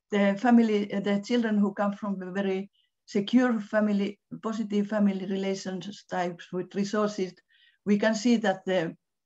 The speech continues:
they are buffered already at the beginning of,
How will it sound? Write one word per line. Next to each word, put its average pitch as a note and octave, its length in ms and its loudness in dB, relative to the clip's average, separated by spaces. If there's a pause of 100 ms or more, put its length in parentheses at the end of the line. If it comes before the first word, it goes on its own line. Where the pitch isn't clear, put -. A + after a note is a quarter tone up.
(300)
they F#3+ 140 2
are G3+ 400 4
buffered G#3 600 -2 (260)
already F#3+ 480 0
at G3 200 -2
the F#3+ 80 -6
beginning G3 640 0
of, D3+ 200 -6